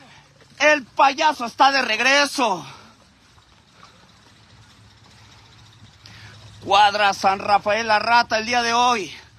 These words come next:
se presenta con este gran ejemplar. Mire nada más, qué chulada,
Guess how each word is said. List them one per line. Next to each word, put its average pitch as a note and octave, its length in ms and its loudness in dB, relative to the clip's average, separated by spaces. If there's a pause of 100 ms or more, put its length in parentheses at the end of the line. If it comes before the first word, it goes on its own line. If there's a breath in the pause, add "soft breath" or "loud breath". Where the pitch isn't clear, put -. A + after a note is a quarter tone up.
(300 loud breath)
se A#3 220 -4
presenta A#3+ 720 0
con A#3 180 -2
este C4 300 -2
gran C4 220 0
ejemplar. B3 760 0 (1800 soft breath)
Mire A#3+ 420 -4
nada G#3+ 240 2
más, G3 640 0
qué B3+ 220 -4
chulada, G#3+ 680 -2